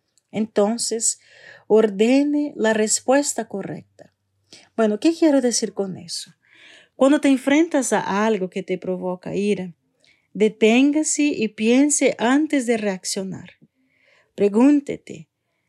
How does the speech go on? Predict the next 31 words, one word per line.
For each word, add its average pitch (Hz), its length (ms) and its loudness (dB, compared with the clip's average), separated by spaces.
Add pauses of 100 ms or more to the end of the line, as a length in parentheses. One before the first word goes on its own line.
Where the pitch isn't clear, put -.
(180)
¿qué 269 340 4
es 320 120 2
lo 285 160 2
que 247 100 2
realmente 240 720 2
quiero 277 380 2
al 208 100 0
final? 170 540 -10 (680)
¿Una 208 220 2
estela 233 560 2
de 208 100 4
destrucción 208 840 -2
para 202 240 0
quemar 202 320 0
relaciones 196 760 -2
y 190 60 -6
puentes? 247 720 -2
¿Venganza 196 760 -2
solo 196 360 -4
para 190 220 -2
parecer 190 460 -2
un 190 100 -4
idiota 185 600 -2
que 196 140 -10
está 185 240 -6
fuera 190 320 -2
de 175 140 -6
control? 180 640 -6 (920)
No. 294 460 2 (1080)
Lo 190 300 -2
quiero, 254 760 0